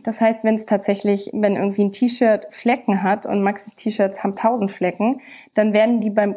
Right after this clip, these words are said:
Waschen mit dem kalten Wasser nicht richtig rausgewaschen, aber danach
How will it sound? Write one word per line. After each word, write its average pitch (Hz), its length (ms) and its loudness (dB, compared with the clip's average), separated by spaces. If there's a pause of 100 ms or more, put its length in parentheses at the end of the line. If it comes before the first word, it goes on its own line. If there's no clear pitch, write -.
Waschen 233 480 0
mit 220 140 0
dem 202 100 0
kalten 226 420 0
Wasser 214 240 2
nicht 190 200 -2
richtig - 340 -8
rausgewaschen, 254 800 -2
aber 214 220 2
danach 233 680 0